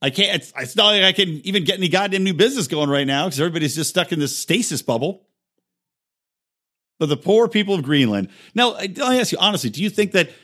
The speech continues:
for people that already drink, do you think that's gonna ha-, make them more angry or less angry? Do you think it's gonna save relationships? Do you think they're gonna go into withdrawal? Do you think it's gonna make them even testier? Do you think it's gonna lead to more violence,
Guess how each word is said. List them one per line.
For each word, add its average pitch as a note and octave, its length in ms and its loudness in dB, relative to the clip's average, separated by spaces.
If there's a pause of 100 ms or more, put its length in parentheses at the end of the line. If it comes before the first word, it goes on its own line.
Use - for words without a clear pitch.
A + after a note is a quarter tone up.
(160)
for F3+ 100 0
people A3 300 0
that E3+ 100 4
already F3 260 2
drink, E3 380 -4 (280)
do G#3 80 -2
you A3 40 4
think A3 240 -2
that's G#3 140 -2
gonna F3+ 180 2
ha-, D#3 140 0
make C3+ 160 0
them - 200 -6 (120)
more A#2 400 2
angry A#3 240 -2
or A3+ 60 0
less A3+ 260 0
angry? G2 320 -2
Do A#2+ 60 -10
you C#3+ 40 -2
think G3 120 0
it's - 80 -8
gonna E3 120 -4
save F3+ 400 0
relationships? A3 500 -2
Do G#3 120 0
you - 20 2
think A3+ 160 -4
they're A3+ 80 4
gonna G#3 220 -4
go A3 140 -2
into G#3+ 120 -2
withdrawal? F#3 720 0 (140)
Do D3 60 0
you - 20 2
think G3 100 0
it's - 80 -2
gonna G#3 140 -4
make G#3+ 180 2
them A#3 100 -2
even A3+ 200 -2
testier? - 420 -2
Do A2+ 40 -4
you A2+ 80 -4
think G3 100 -2
it's F#3+ 100 -4
gonna G3+ 140 -2
lead G3+ 180 -2
to G#3 100 0
more G#3 240 0
violence, A3 380 0